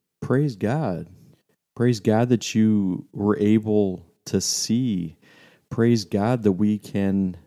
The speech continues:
then share those stories one with another. And that's what I'd like you to do. You know, in your community of faith,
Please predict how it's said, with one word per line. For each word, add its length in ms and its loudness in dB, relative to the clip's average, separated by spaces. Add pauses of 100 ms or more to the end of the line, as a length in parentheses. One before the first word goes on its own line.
then 560 0
share 540 0
those 260 -4
stories 600 -8
one 240 -4
with 220 -8
another. 480 -10 (580)
And 100 2
that's 200 0
what 80 8
I'd 120 4
like 280 2
you 100 2
to 80 4
do. 380 -8 (560)
You 100 -2
know, 160 2
in 100 2
your 220 2
community 640 2
of 140 0
faith, 440 0